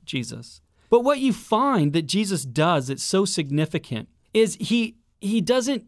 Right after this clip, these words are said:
say, "I am God," because as a Jew, I mean, he couldn't have actually said that. What he does is what you see throughout the entire Old Testament. When a Jew wants to speak about God and you can't say his name, you describe him instead.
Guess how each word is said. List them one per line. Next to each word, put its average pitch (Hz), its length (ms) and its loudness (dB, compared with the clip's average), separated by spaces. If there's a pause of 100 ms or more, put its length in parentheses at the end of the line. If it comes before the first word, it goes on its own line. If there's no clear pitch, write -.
say, 160 380 0 (120)
"I 165 400 2
am 165 420 0
God," 117 300 0
because 175 260 0
as 160 100 -2
a 156 60 2
Jew, 139 280 0
I 185 60 2
mean, 180 160 4
he 170 100 4
couldn't 185 400 0
have 165 140 2
actually 180 420 0
said 202 420 -2
that. 107 300 -6 (360)
What 196 160 6
he 214 120 2
does 240 340 2
is 190 140 0
what 196 140 2
you 185 100 2
see 220 240 2
throughout 190 300 0
the 185 100 2
entire 196 540 0
Old 160 220 2
Testament. 117 600 -4 (260)
When 220 540 2
a 180 80 2
Jew 160 300 2
wants 160 240 0
to 143 60 -4
speak - 340 -2
about 120 300 -2
God 110 380 -4
and 135 140 0
you 127 80 0
can't 160 320 -2
say 127 220 0
his 120 180 -4
name, 107 440 -4 (240)
you 131 200 -2
describe 120 840 -2
him 104 280 -6
instead. - 640 -10